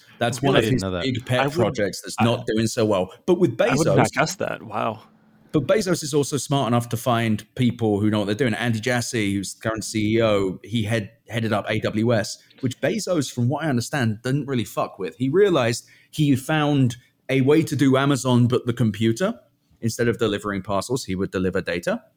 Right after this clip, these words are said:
Speaker 1: And how's data? Made sense. He did it. Made a lot of money. He also doesn't speak very much. You'll notice that Bezos is quite
Speaker 2: Yeah.
Speaker 1: quiet.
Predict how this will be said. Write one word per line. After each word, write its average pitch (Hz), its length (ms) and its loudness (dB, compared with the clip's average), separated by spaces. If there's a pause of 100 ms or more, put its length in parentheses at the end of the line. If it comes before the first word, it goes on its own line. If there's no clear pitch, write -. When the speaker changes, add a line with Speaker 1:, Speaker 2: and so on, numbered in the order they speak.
(140)
Speaker 1:
And 90 140 -8
how's 90 200 -8
data? 143 400 -2 (260)
Made 90 200 -4
sense. 185 420 -4
He 147 100 -4
did 175 180 2
it. 90 260 -4
Made 117 140 0
a 120 40 2
lot 107 120 4
of 101 60 2
money. 92 300 -4 (480)
He 202 320 -4
also 190 360 2
doesn't 147 340 0
speak 165 340 -4
very 120 280 2
much. - 440 -8
You'll 123 120 -2
notice 127 280 -2
that 117 100 -6
Bezos 127 220 -2
is 110 240 -8
quite 113 140 -6
Speaker 2:
Yeah. 101 120 -6
Speaker 1:
quiet. 127 500 -4